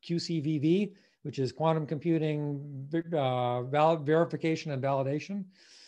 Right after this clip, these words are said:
And there's a whole classical, uh, field, uh, in computer science that addresses that problem as well, even for, for classical machines, right? Um, and so, um, yeah, that, uh, I, I, I, I'm not an expert in that area.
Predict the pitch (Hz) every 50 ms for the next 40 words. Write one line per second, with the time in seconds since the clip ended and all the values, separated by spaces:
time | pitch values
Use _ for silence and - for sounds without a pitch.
0 | - - _ _ - 180 151 151 151 147 151 151 151 143 147 147 143 127 147 143
1 | 135 127 - 170 165 165 165 - 156 160 160 160 - 175 185 196 208 214 208 -
2 | _ _ _ - - 156 147 143 - - 170 165 175 185 180 294 269 214 180 147
3 | 147 143 143 143 156 156 143 131 - 147 143 165 151 147 - - 143 147 156 160
4 | 156 - - - 156 139 131 131 _ - - 117 147 147 143 - 139 127 131 135
5 | 135 131 _ _ _ _ _ _ _ - 160 156 147 139 135 117 113 156 160 165
6 | 156 160 175 165 156 160 143 - 147 143 135 139 _ _ _ - 151 135 - 156
7 | 170 185 175 - - 135 120 113 - - 135 131 117 104 95 120 127 127 175 -
8 | _ _ _ _ _ _ _ _ _ _ _ _ _ _ _ _ _ - 156 135
9 | 139 139 135 139 139 135 131 131 _ - 196 170 160 160 160 147 - 190 175 170
10 | 165 165 160 165 170 - - 170 151 151 147 147 147 143 151 139 139 _ - -
11 | 190 185 156 127 160 160 165 - - 185 165 165 - - - 175 170 185 - 208
12 | 196 190 - - - - 202 180 180 190 190 - - 202 185 175 180 190 185 165
13 | 160 165 165 - 208 208 208 202 175 165 165 170 - 190 156 160 175 180 202 220
14 | 214